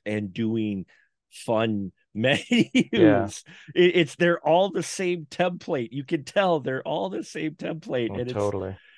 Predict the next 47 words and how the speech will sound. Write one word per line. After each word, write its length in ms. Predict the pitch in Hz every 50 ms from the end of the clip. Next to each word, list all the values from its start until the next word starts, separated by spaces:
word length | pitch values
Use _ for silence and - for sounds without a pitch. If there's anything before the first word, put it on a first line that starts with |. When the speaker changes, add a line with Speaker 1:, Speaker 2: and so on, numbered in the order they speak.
| _ _ _ -
Speaker 1:
and 120 | - 160
I'm 120 | 170 165 156
like, 240 | 165 165 - - -
"Oh 320 | 170 180 175 160 151 143
man, 320 | 123 139 143 147 147 139 127
I 60 | 123
remember, 800 | 139 156 156 147 131 139 147 160 151 139 131 123 117 113 107 - _ _ _ _ _ _ _ _ -
you 160 | 143 143 135
know, 160 | 123 117 117
you'd 240 | 113 113 127 143 120
get 140 | - 160 160
a 60 | 156
D 200 | 135 131 147 156 147
V 140 | 139 135
D 300 | 117 104 139 160 160 151 139
and 100 | 131 131
you'd 160 | 151 139 -
have 160 | 147 151 143 -
to 100 | 151 131
figure 360 | - - 175 156 143 143 131
out 200 | 139 160 165 -
sometimes, 500 | - 160 135 123 - 135 123 113 101 -
how 180 | - 160 180
do 160 | 220 254 233 208
I 120 | 190 175
get 300 | 147 123 147 196 - _
<laughs> 80 | - -
to 60 | - 247
the 300 | 185 - - 277 247 -
one 220 | - 294 247 214 190
feature?" 440 | 226 - - - - 240 214 - 110
Speaker 2:
Yeah. 340 | 131 160 160 117 98 98 90 - - _ - - - _ _
And 100 | 139 139
there, 120 | 139 131 120
there 160 | 107 127 117
would 100 | 113 101
be 260 | 113 98 101 - 113
Easter 360 | 110 127 131 - - 151 151 151
eggs 360 | 147 147 151 156 143 135 -
and 220 | 95 90 87 -
cool 320 | - - 113 113 120 123 117
things. 440 | - 107 104 113 117 123 120 110
And 200 | 104 101 104 101
yeah. 300 | 92 92 101 101 92 87 87 - _ -
Speaker 1:
Oh 160 | - 202 226
yeah. 380 | 196 156 160 190 208 165 120 107 -
But, 200 | - 147 135 131